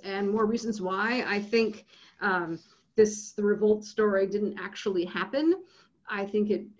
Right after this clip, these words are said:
it very largely falls apart when you don't need it to explain why she seems to be emotional in this text. Um, but that, that deals with a lot of twelfth century names, and I don't think it's a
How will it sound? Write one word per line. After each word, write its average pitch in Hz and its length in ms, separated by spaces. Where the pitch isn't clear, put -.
it 208 160
very 247 560
largely 190 540
falls 175 340
apart 175 500
when 208 280
you 208 120
don't 214 340
need 240 480
it - 380
to 233 180
explain 220 960
why 208 540
she 208 180
seems 202 520
to 196 100
be 180 300
emotional 180 760
in 170 80
this - 160
text. - 520
Um, 185 340
but 208 160
that, 233 300
that 220 120
deals 233 200
with 202 80
a 202 40
lot 196 220
of 180 140
twelfth 180 260
century 175 320
names, 165 320
and 170 100
I 170 40
don't 170 180
think 175 140
it's - 80
a - 20